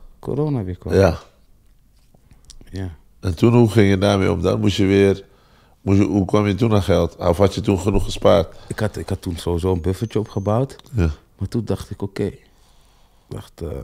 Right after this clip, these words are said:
Speaker 1: oké, we moeten wat doen. Ik heb, ik, ik ben slim, want ik had nog, ik had, eh, ik had nog geen publishing deal nog getekend.
Speaker 2: Ja.
Speaker 1: Dus ik denk, shit, man. Ik denk, oké, wat ga ik doen? Ik ga, alles gaat dicht. Ik ga nu een publishing deal tekenen.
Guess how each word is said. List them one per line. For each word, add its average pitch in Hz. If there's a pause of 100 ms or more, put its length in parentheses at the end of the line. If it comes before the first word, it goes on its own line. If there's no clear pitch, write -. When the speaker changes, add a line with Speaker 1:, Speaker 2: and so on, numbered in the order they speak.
(300)
Speaker 1:
oké, -
we 87
moeten 90
wat 87
doen. 87
Ik -
heb, -
ik, - (520)
ik 92
ben 87
slim, 101
want 87
ik -
had 90
nog, 90
ik -
had, 87
eh, 87 (520)
ik -
had 85
nog 101
geen 98
publishing 107
deal 87
nog 82
getekend. 80
Speaker 2:
Ja. 85 (300)
Speaker 1:
Dus -
ik 85
denk, 92
shit, 80
man. 82
Ik -
denk, 87
oké, 80
wat 85
ga -
ik 82
doen? 95
Ik 85
ga, 80 (640)
alles 92
gaat 80
dicht. - (600)
Ik -
ga 87
nu 87
een 87
publishing 80
deal 71
tekenen. -